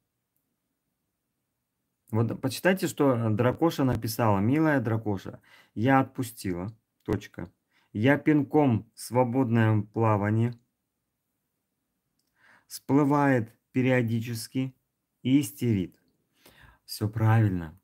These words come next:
Как только вы отпустите его, он точно появится в вашей жизни.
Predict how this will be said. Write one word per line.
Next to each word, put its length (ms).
Как 220
только 460
вы 240
отпустите 880
его, 420
он 360
точно 640
появится 640
в 40
вашей 280
жизни. 520